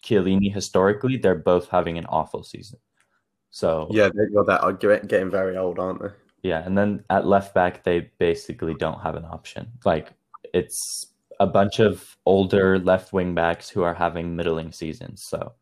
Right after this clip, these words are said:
Speaker 1: it'll
Speaker 2: Who,
Speaker 1: be
Speaker 2: who did they play in, do you know who they played in their last, um, friendly at fullback?
Speaker 1: I
Speaker 2: At
Speaker 1: don't,
Speaker 2: left back?
Speaker 1: I don't actually know who they played at left back, unfortunately. I can search it up real quick.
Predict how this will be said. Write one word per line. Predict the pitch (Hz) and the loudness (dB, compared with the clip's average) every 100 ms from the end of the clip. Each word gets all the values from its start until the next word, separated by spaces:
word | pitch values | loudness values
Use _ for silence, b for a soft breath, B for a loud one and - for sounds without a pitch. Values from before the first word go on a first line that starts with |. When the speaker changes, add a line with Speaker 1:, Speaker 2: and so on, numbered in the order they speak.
| _ _ _ _ _ _ | _ _ _ _ _ _
Speaker 1:
it'll | 107 | 2
Speaker 2:
Who, | 113 117 | 4 4
Speaker 1:
be | 113 | 2
Speaker 2:
who | 113 | 2
did | 110 101 | 0 0
they | 113 110 | -2 0
play | 120 113 | 2 0
in, | 104 101 | 0 -6
do | 95 | -4
you | 101 | -2
know | |
who | 104 | 0
they | 101 | 2
played | 101 107 98 | 2 2 2
in | 95 | 2
their | 98 | 2
last, | 92 - - - | 0 -2 -12 -8
um, | 98 92 92 | -4 -2 -4
friendly | - - 104 95 87 | -4 -2 0 0 -2
at | - | -2
fullback? | 110 95 - _ _ _ _ _ _ _ _ _ | -4 -4 -8 _ _ _ _ _ _ _ _ _
Speaker 1:
I | 82 | -2
Speaker 2:
At | 80 | 0
Speaker 1:
don't, | 95 | 2
Speaker 2:
left | 98 - | 0 -2
back? | - _ - | -14 _ -2
Speaker 1:
I | 92 | 0
don't | 87 | 0
actually | 82 82 92 | -2 -6 -8
know | 85 | -6
who | 87 85 | -4 -2
they | |
played | 85 85 85 | -2 0 -2
at | 82 | -2
left | 82 - | -4 -4
back, | 85 87 | -6 -4
unfortunately. | 90 - - - 95 98 98 b b b b b b - | -6 -4 -6 -4 -6 -6 -8 b b b b b b -2
I | 90 | -2
can | - 90 87 | 2 2 2
search | - - 82 - | 0 0 0 2
it | |
up | 90 - - - | 0 0 -2 4
real | 90 90 | 4 4
quick. | - - 80 104 120 - | -2 -6 -4 -2 -4 -10